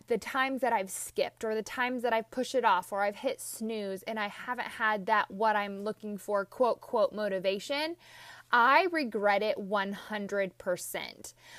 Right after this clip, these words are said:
Motivation isn't something that you just find. It's something that you have to create yourself.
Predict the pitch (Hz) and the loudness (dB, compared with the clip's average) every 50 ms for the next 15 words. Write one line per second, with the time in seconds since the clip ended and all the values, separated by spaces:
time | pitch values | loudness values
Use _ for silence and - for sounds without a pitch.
0 | - - - 233 294 370 427 269 254 226 254 240 - 262 226 220 202 220 - 208 | -14 -2 2 4 6 6 6 6 6 6 4 2 0 -4 -4 -4 -4 -4 -6 -6
1 | - 226 214 214 208 208 - - 214 196 196 208 190 - - - 226 190 185 185 | -8 -8 -6 -4 -4 -6 -6 -4 -6 -6 -6 -6 -8 -8 -4 2 4 4 4 4
2 | 190 202 233 262 285 320 330 - - - 233 - - - 254 254 247 233 240 - | 2 0 0 -2 -4 -6 -8 -4 -2 -2 0 0 0 -2 0 0 0 -2 -2 -2
3 | 208 233 214 - - 226 214 214 - - 254 226 - - - 240 226 208 208 202 | -2 -4 -4 -2 2 2 2 2 2 -4 -6 -6 -6 -4 -2 -2 0 0 0 -2
4 | - - - 175 175 170 - - 202 - - - - - - | -2 -4 -4 -6 -6 -6 -2 -2 -2 -2 -2 -6 -8 -10 -18